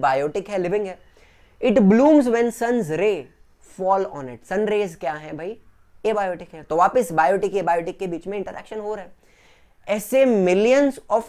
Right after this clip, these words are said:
interactions continuously पूरे अर्थ पे हो रहे हैं, हो रहे कि नहीं हो रहे? बिल्कुल हो रहे हैं। तो बच्चों, the living, अभी ध्यान से सुनना, the living मतलब कौन? बायोटिक। नॉन लिविंग मतलब कौन? एबायोटिक।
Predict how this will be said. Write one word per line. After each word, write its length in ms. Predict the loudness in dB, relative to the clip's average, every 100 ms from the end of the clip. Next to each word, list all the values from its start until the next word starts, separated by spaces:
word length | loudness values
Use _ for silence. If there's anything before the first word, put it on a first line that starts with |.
| -4
interactions 640 | -4 0 0 0 -4 -8 -8 -2
continuously 640 | 0 2 2 2 0 -4 -2
पूरे 200 | 0 -2 0
अर्थ 260 | -2 -2 -8
पे 140 | -12
हो 200 | -10 -8
रहे 140 | -8 -8
हैं, 80 |
हो 160 | -6 -4
रहे 140 | -4
कि 120 | -4 -4
नहीं 120 | -6
हो 80 | -8
रहे? 120 | -14 -20 _ _ _ -10 -4
बिल्कुल 380 | -4 -4 -4 -4
हो 120 | -6
रहे 120 | -12
हैं। 140 | -18 _ _ _ -20 _ _ _ -6
तो 60 |
बच्चों, 320 | -6 -6 -10 -10 _ _ _ _ _ _ _ _ _ _
the 240 | -10 -4 0
living, 320 | 0 0 -2
अभी 140 | -2
ध्यान 300 | -4 -4 -6
से 120 | -8 -10
सुनना, 320 | -12 -10 -8
the 180 | -4 -2
living 360 | 0 0 -2 -8 -14 -10
मतलब 280 | -6 -6
कौन? 260 | -6 -8 -2
बायोटिक। 360 | 0 0 -4 -16 _ _ _ _ _ _ -2
नॉन 380 | 2 4 4
लिविंग 300 | 4 2 0
मतलब 260 | -4 -8 -10
कौन? 260 | -10 -16 -18 _ -20 0
एबायोटिक। 520 | 4 4 2 -2 -10